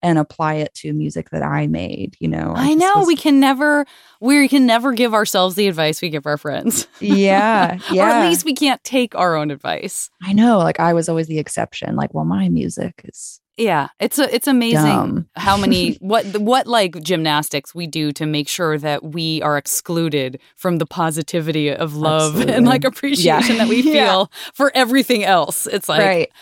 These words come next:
Speaker 2: "Oh, oh, no, no, no, I'm a, I flip that switch quick when it, when it <laughs> comes to myself."
Speaker 1: Right.
Speaker 2: You know?
Speaker 1: And you feel like, I feel like I'm being a good person when I do that,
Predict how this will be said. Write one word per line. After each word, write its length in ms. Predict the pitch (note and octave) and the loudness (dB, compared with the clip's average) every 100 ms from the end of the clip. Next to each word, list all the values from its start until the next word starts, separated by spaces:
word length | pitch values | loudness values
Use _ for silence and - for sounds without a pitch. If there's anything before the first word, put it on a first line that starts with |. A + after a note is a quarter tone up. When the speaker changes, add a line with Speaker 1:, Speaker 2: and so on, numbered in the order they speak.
| - | -4
Speaker 2:
"Oh, 140 | - D4+ E4 | 2 4 4
oh, 60 | E4 | 4
no, 120 | D#4 | 4
no, 100 | G#3+ | 2
no, 200 | F#3+ F#3+ | 2 2
I'm 180 | A3 G#3 | 2 2
a, 80 | E3+ | 0
I 80 | G3+ | -2
flip 220 | - F3 - | -2 -2 -2
that 160 | C#3 | -4
switch 300 | - C3+ - | -4 -8 -8
quick 420 | - - F3 - - | -10 -2 -2 -4 -8
when 140 | E3+ | -6
it, 120 | E3+ F3+ | -6 -4
when 160 | F#3+ | 0
it 140 | B3 - | -2 0
<laughs> 80 | |
comes 260 | D#3 A3 - | -2 -2 -6
to 240 | - - | -6 -4
myself." 720 | G3 F#3 F3 - D#3+ - - _ _ - A3 | -2 -4 -6 -4 -2 -4 -8 _ _ -20 -6
Speaker 1:
Right. 240 | B3+ C#4 C#4 | -2 2 2
Speaker 2:
You 40 | |
know? 400 | B3 E3+ G#3 A#3 - _ _ _ - | 2 2 0 -2 -10 _ _ _ -2
Speaker 1:
And 200 | A3 A#3 | 2 4
you 120 | A#3 | 4
feel 540 | G#3+ - A3+ A3+ A3 G#3+ | 2 -4 -2 0 0 2
like, 440 | G3+ F3 E3+ E3 - | 2 2 2 -2 0
I 220 | G#3+ A#3 | 0 2
feel 160 | A3 | 0
like 180 | F#3 E3+ | 0 0
I'm 120 | E3+ | -4
being 180 | E3+ E3+ | -4 -4
a 60 | D#3 | -4
good 280 | - E3+ - | -2 -4 -2
person 500 | F3 D#3+ - D3+ D3 | -4 -4 -4 -4 -2
when 140 | D3+ | -2
I 80 | D3 | -4
do 260 | C#3+ D3 C#3+ | -4 -4 -4
that, 340 | C3 F2 - | -2 -2 -4